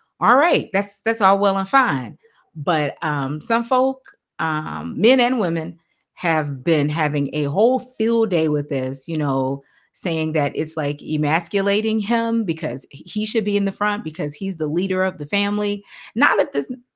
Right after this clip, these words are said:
article is n-, primarily about her, though. She's the one that's the center of attention because she's, she had this big Super Bowl performance.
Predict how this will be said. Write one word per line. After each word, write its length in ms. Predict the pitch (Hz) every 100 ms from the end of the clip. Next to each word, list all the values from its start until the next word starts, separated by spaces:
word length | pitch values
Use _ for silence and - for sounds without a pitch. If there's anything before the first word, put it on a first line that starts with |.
| _
article 440 | - 302 302 294 269
is 120 | 240 - _ _
n-, 220 | 233 233 _ _ _ -
primarily 460 | 247 240 240 226
about 260 | 202 208 202
her, 260 | - 269
though. 180 | 175 139
She's 260 | - 254 240
the 80 | 220
one 160 | 214
that's 160 | 202 202
the 80 | 185
center 320 | 190 190 185
of 100 | 165
attention 540 | 165 302 277 208 190 - - -
because 680 | 214 247 277 311 202 214 226
she's, 240 | 202 196 - _ _
she 180 | - 196
had 120 | 170
this 120 | 196
big 200 | 170 175
Super 240 | - 160 175
Bowl 200 | 185 180
performance. 760 | 220 226 311 339 156 110 -